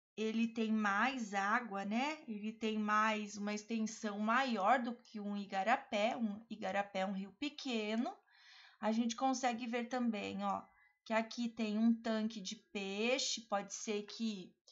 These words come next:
os peixes, eles, é, vivem numa lagoa, num lago, né? Ah, no próprio rio,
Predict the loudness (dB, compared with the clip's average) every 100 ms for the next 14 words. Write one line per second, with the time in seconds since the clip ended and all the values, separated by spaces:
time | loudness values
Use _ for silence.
0 | -20 _ -4 -4 -4 -2 0 2 0 -2
1 | -4 -6 -8 -12 -16 _ _ _ -4 0
2 | 0 0 -2 -4 -4 -8 -10 -14 -18 -20
3 | _ -8 -8 -6 -8 -10 -14 -12 -4 -2
4 | -2 -4 -2 -2 -2 -4 -4 0 2 4
5 | 4 2 0 -6 -2 0 4 6 6 2
6 | -8 -16 _ -12 -2 0 0 -4 -20 -20
7 | -20 -20 _ -18 -6 -2 0 2 2 0
8 | -2 -6 -12 _ -10 0 0 4 6 6
9 | 4 -8 -8 -2 0 2 2 0